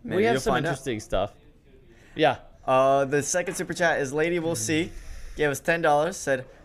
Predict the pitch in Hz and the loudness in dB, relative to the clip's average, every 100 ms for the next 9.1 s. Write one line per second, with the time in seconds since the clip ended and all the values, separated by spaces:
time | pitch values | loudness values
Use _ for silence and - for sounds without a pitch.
0 | - 208 196 190 185 - 151 170 175 165 | 2 4 6 4 0 0 2 0 0 0
1 | 170 170 170 156 135 117 - 139 156 147 | 0 -2 -2 -2 -2 -4 -6 -6 -6 -2
2 | 113 - - 123 131 110 120 120 104 90 | -4 -4 -10 -4 -4 -2 -6 -8 -10 -10
3 | 110 - 147 156 147 143 120 107 139 143 | -10 -8 -4 4 6 8 6 4 2 0
4 | 147 147 147 147 147 151 156 139 - 131 | -4 -6 -6 -6 -2 -2 -2 -10 -4 0
5 | 131 131 131 131 131 135 135 131 - 117 | 2 2 0 0 -2 -2 -2 -2 -4 -6
6 | 120 120 120 117 120 117 120 123 131 - | -6 -8 -8 -4 -2 -2 -6 -6 -8 -12
7 | - - - - - 143 135 127 127 113 | -20 -20 -20 -20 -10 -4 -2 -4 -6 -8
8 | 113 101 - - 151 147 - - - 82 | -4 -4 -6 -6 -4 -4 -2 -6 -6 -12